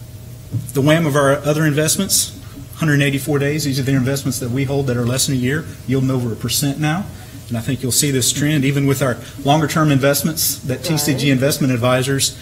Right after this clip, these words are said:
Speaker 1: is five hundred seventy-eight days, and we're yielding a little over a percent there also. So the wham of our combined portfolio is a hundred and thirteen days now,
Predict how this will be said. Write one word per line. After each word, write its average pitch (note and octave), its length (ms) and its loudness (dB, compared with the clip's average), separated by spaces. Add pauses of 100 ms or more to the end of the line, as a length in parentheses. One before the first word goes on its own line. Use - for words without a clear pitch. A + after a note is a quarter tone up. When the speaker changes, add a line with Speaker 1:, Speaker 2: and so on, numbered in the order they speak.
(160)
Speaker 1:
is B2 80 0
five D3+ 220 6
hundred D3 200 4
seventy-eight C#3 440 2
days, C#3 240 2
and C#3 100 2
we're C3 60 4
yielding B2+ 340 2
a B2+ 40 -2
little B2+ 260 0
over B2 200 -4
a G#2 40 -6
percent A#2+ 380 -4
there A2 180 -4
also. G#2 340 -2 (1300)
So - 160 4
the C#3 80 6
wham C#3 300 6
of D3 100 2
our B2+ 120 6
combined C3+ 420 2
portfolio D3+ 580 2
is C3 120 0
a B2+ 40 -2
hundred D3 260 0
and C3 120 0
thirteen D#3 400 0
days C3+ 300 4
now, C3+ 260 0